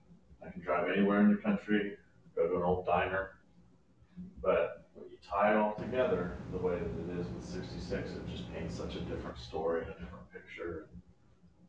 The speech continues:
Uh, I think it, I think it embodies hope, uh, the way, you know, we, we like to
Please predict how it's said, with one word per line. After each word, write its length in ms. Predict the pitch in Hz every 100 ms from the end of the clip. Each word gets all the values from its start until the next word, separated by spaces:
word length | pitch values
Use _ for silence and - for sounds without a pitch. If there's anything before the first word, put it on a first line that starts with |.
| _
Uh, 200 | - - -
I 40 | -
think 160 | - -
it, 200 | - -
I 80 | -
think 200 | - -
it 100 | 135
embodies 720 | - - 95 98 95 - - -
hope, 400 | - - - - - _ _ - _ _ _ _ _ _ 101
uh, 300 | 92 87 87 -
the 100 | 87
way, 400 | 90 90 - -
you 80 | 85
know, 160 | 87 -
we, 100 | 123 175 175
we 100 | -
like 280 | - - -
to 220 | -